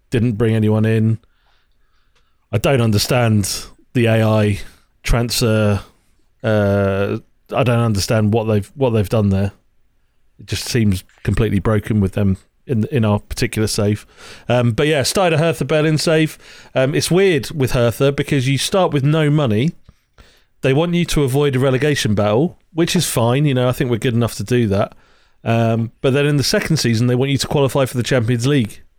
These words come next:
So there's quite a big gap between season one and season two in terms of, uh, expectation. But we have had a little bit of an injection of cash.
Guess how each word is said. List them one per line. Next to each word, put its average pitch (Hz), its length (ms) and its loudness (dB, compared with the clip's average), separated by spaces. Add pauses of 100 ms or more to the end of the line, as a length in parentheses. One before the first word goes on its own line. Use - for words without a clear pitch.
(640)
So 123 440 0 (120)
there's 151 240 -6
quite 170 280 0
a 131 60 0
big 127 220 -4
gap 151 380 -2 (100)
between 123 680 0 (800)
season 131 380 0
one 127 100 0
and 117 100 0
season 120 340 0
two 117 560 0
in 127 180 -4
terms 117 340 0
of, 107 200 -2
uh, 120 60 2
expectation. 117 880 -2 (680)
But - 480 -2
we 135 120 0
have 160 280 0
had 143 280 2
a 143 120 0
little 151 240 2
bit 156 140 2
of 127 100 2
an 123 60 0
injection 131 460 -2
of 110 140 -4
cash. - 640 -4